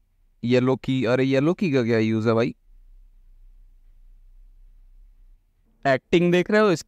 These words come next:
यहाँ है क्या भाई ग्रेल? प्लीज। अरे यार भाई, यहाँ नहीं है। इधर, इधर भी नहीं है भाई। किधर है फिर? इस रूम में भाई। अबे यार, इधर भी नहीं है। ये पड़ा भाई। अबे यार, ये नन क्यों आ गई?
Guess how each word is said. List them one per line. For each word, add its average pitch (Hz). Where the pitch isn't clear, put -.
यहाँ 135
है 143
क्या 131
भाई 147
ग्रेल? 143
प्लीज। 151
अरे 160
यार 120
भाई, 117
यहाँ 143
नहीं 127
है। 135
इधर, 151
इधर 123
भी 139
नहीं 143
है 151
भाई। 147
किधर 139
है 139
फिर? 165
इस 120
रूम 143
में 156
भाई। 101
अबे 123
यार, 117
इधर 135
भी 143
नहीं 139
है। 139
ये 202
पड़ा 180
भाई। 170
अबे 190
यार, 180
ये 202
नन 202
क्यों 214
आ 160
गई? 190